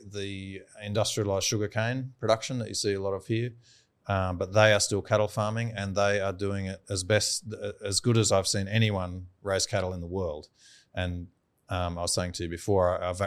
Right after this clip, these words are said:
I've worked in organic agriculture for twenty years. I've visited hundreds of farms, hundred-, hundreds of organic farms. So,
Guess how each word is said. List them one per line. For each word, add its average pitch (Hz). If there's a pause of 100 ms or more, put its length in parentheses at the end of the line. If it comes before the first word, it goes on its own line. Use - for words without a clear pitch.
I've 98
worked 104
in 92
organic 95
agriculture 87
for 90
twenty 90
years. 85
I've 80
visited 85
hundreds 87
of 78
farms, 85 (500)
hundred-, 101
hundreds 107
of 90
organic 104
farms. 80
So, 82